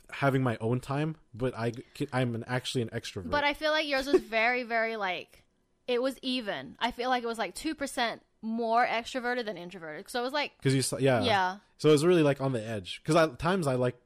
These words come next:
Speaker 1: you know, I like keeping to myself and having my, just my own space and not being out there doing, being out all the time and stuff. So I
Speaker 2: Right.
Speaker 1: guess I was close, but, uh, yeah, uh,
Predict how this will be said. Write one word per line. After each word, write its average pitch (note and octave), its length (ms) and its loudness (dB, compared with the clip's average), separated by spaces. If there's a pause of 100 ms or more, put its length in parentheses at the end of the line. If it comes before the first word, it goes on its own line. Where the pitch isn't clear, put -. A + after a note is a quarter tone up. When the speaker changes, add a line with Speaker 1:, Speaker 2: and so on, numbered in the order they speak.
Speaker 1:
you A2 100 -6
know, G2 220 -6
I B2+ 80 0
like C#3+ 260 2
keeping C#3+ 320 -6
to C3 80 -8
myself B2 380 -2
and A2+ 80 -6
having A#2 240 -4
my, G#2+ 140 -4
just F#2+ 360 -10
my G#2+ 100 -6
own G#2+ 380 -4 (340)
space A#2+ 380 -2
and G#2+ 80 -2
not A#2 200 -2
being A#2 180 -2
out A#2 260 -4
there A2 220 0
doing, A2 340 -2
being A#2+ 180 -2
out A2+ 200 -2
all A2 120 -2
the G#2 80 -6
time A2 300 -6
and G2 160 -6 (340)
stuff. - 400 -8
So C3+ 120 2
I D3 100 6
Speaker 2:
Right. F#3+ 60 6
Speaker 1:
guess F#3+ 120 6
I G3+ 40 6
was G3+ 160 6 (340)
close, E3+ 260 6
but, A#2+ 180 -2 (240)
uh, D3 200 8
yeah, F#3 260 4
uh, C3+ 140 -2